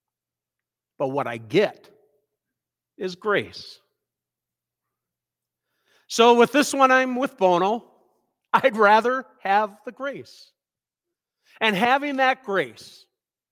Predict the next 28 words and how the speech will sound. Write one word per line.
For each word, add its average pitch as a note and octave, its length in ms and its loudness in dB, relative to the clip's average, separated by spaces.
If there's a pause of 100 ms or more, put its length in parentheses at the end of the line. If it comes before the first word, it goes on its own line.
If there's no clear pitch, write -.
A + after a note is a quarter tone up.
(640)
it F3+ 300 -8
is A3 440 -4 (180)
to - 200 -20
impact D#3+ 600 -8
us - 420 -20 (460)
and D#3+ 180 -12
change D3+ 380 -16
us. - 380 -20 (580)
There G3+ 140 2
is G3 120 0
one B3+ 200 4
more A#3+ 180 0
quote A3+ 380 -2
that F3 120 -2
I F3 40 -4
had D#3+ 140 -6
come G3 180 -6
up G#3 180 -6
and F#3 100 -8
I E3+ 40 -4
had D3 100 -6
forgotten F3+ 440 -4
to, C#3 240 -4 (220)
to, D3 380 -8
uh, C3 140 -6
put G3 300 -14
in D3 320 -8
because D3 540 -8